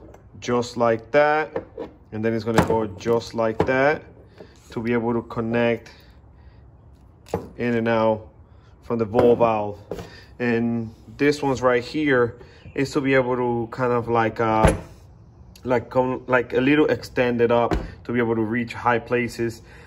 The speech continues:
Since you could watch with the Gilmore gun, or you could just come back and add on little, little pipes like this to be able to connect it to your quick connect.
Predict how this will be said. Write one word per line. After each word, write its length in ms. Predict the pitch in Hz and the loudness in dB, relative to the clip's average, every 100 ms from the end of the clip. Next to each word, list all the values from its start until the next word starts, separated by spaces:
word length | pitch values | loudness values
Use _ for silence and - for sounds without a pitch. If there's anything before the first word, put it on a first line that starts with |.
| - | -12
Since 260 | - 120 117 | -4 -2 -2
you 60 | |
could 160 | 123 123 | -4 0
watch 320 | 113 117 117 | 2 2 0
with 100 | 113 | -6
the 60 | 107 | 0
Gilmore 480 | 139 143 131 127 117 | 2 4 4 2 2
gun, 680 | 135 131 131 127 127 120 120 - - | 2 4 6 4 2 -2 -8 -20 -2
or 420 | 113 117 113 113 | 4 6 6 4
you 140 | 107 110 | 0 -4
could 180 | 120 | -8
just 180 | 110 113 | -8 -6
come 260 | - 117 113 | -2 0 2
back 340 | 117 113 113 | 2 2 -2
and 200 | 110 101 - | -6 -8 -2
add 180 | 117 117 | 2 2
on 400 | 113 110 110 107 - - - - - - - - - - - - | 2 -2 -4 -8 -14 -20 -20 -20 -20 -20 -20 -20 -20 -20 -20 -12
little, 600 | 117 123 120 120 117 110 - - - - | -6 -2 0 0 -2 -6 -10 -20 -20 -12
little 200 | - 123 | -4 -4
pipes 300 | 120 127 120 | 0 0 0
like 200 | 123 120 | 0 -2
this 300 | 127 123 117 - - - - | -2 -2 -4 -10 -20 -20 -10
to 80 | 120 | -4
be 120 | 117 | 0
able 220 | 120 113 | 2 2
to 300 | 113 110 104 | 0 0 -2
connect 480 | - 117 113 113 - | -6 -4 -2 -2 -4
it 300 | 110 107 - - - - - - - | -4 -4 -6 -12 -18 -20 -20 -20 -12
to 120 | 120 | -6
your 600 | 110 110 107 104 101 98 - - - - | -2 0 0 2 0 -2 -10 -20 -20 -12
quick 240 | - - - | -8 -8 -4
connect. 480 | 139 139 147 - | 0 2 0 -4